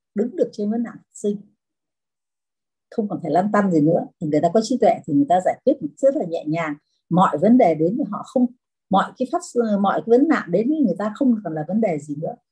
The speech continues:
Do đó mà người ta luôn luôn đứng được trên vấn nạn phát sinh.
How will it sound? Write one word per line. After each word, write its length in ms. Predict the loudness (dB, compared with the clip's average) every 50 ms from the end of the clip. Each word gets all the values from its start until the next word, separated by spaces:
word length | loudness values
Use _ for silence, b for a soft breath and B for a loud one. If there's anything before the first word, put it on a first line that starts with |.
| _ _ _ _ _ _ _
Do 80 | 0 0
đó 160 | 2 2 0
mà 140 | -2 -4 -4
người 180 | -6 -8 -8 -8
ta 80 | -8 -6
luôn 260 | -2 -2 0 0 0
luôn 340 | 0 0 0 0 0 2 2
đứng 200 | 2 2 2 2
được 140 | 0 -2 -2 -4
trên 220 | -6 -6 -6 -4
vấn 120 | -6 -8 -8
nạn 180 | -8 -10 -10 -12 -14
phát 100 | -10 -8 -8
sinh. 340 | -4 -4 -4 -4 -4 -8